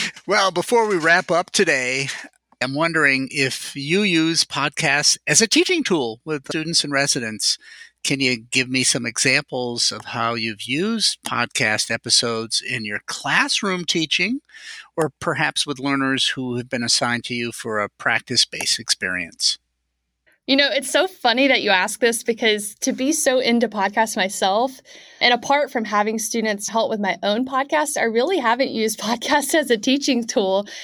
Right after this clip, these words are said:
Speaker 2: Uh, I remember a colleague of ours, Doctor Ha Fan, she's also at the University of Mississippi.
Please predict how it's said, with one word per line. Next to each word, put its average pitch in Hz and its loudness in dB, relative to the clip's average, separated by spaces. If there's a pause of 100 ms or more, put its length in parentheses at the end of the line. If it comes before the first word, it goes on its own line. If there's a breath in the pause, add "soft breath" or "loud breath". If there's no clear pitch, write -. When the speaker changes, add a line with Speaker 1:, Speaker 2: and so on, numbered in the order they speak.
(220 loud breath)
Speaker 2:
Uh, 247 4
I 269 8
remember 330 4
a 254 2
colleague 233 2
of 214 0
ours, 208 2
Doctor 202 -2
Ha 208 0
Fan, 208 -2
she's 233 -4
also 214 2
at 208 -2
the 220 -6
University 208 -2
of 202 -4
Mississippi. 202 -6